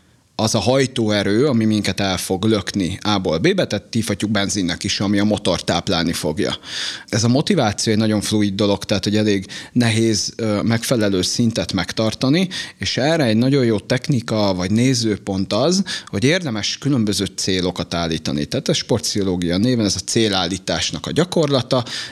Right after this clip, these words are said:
Nekem kell látnom azért azt, hogy honnan indulok, és hova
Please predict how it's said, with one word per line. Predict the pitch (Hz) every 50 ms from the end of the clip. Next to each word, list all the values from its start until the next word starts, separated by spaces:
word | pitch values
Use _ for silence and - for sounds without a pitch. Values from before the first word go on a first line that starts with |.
| -
Nekem | - 120 123 127 123 143 135 131
kell | - - 190 233 233 170
látnom | 131 127 127 113 - - 131 113
azért | 110 107 98 110 107 104
azt, | 110 123 127 -
hogy | - 120 -
honnan | - - 139 143 147 147 135 120 113 107 104 - - - - - _ _ _ _ _ -
indulok, | 120 120 123 131 127 151 160 175 202 233 233 233 - - _ _ - - - - - - _
és | - 131 -
hova | - - 160 135 117 117 120 135 147 - -